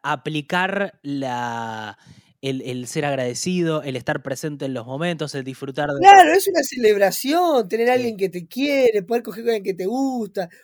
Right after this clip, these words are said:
Speaker 2: una comida rica,
Speaker 1: Sí.
Speaker 2: una casa.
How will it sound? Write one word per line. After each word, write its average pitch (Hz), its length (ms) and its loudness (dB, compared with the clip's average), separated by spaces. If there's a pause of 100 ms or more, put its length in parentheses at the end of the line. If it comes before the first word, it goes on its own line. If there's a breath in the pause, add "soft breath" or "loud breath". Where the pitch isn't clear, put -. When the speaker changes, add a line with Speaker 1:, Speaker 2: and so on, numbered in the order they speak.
(120 soft breath)
Speaker 2:
una 269 260 -2
comida 208 400 -2
rica, 208 760 -4
Speaker 1:
Sí. 160 240 -6 (120)
Speaker 2:
una 247 280 -2
casa. 240 320 -2